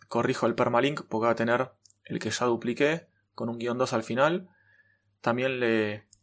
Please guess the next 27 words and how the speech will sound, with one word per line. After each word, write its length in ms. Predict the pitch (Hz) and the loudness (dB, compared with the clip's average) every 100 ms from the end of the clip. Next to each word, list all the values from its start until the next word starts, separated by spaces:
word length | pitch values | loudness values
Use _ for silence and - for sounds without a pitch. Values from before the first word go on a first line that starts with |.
| - | -8
le 140 | 110 | -4
subo 220 | 104 135 | 0 2
una 100 | 127 | 2
imagen 320 | 123 127 - 123 | 0 -2 -2 -2
nueva, 440 | 135 147 131 - | 2 4 4 0
de 160 | - 113 | -12 -10
una 100 | 113 | -8
imagen 280 | 113 120 113 | -8 -6 -4
de 100 | 110 | -4
portada, 580 | 104 - 127 127 110 107 | -4 -4 0 2 0 -2
una 140 | 113 113 | -6 -6
imagen 240 | 113 117 | -4 -6
destacada. 600 | 110 - 113 175 175 190 - - _ _ - - - _ _ | -6 -4 2 4 4 -2 -16 -20 _ _ -20 -20 -20 _ _
Eh, 280 | 135 127 117 | -6 -4 -4
le 140 | 117 123 | -2 4
copio 280 | 170 165 147 | 6 6 6
todo 160 | 156 | 4
el 100 | 143 | 4
texto 500 | 160 170 - 151 156 _ - | 4 2 0 -4 -6 _ -16
que 100 | - | -6
había 100 | 117 | -2
escrito 640 | 120 - 127 120 110 110 - | -2 -4 -8 -2 -2 -2 -6
en 140 | 120 | -8
las 140 | 110 113 | -6 -6
notas 220 | 127 120 | -6 -4
del 100 | 120 | -2
programa, 540 | 143 170 190 180 180 | 2 4 4 2 -2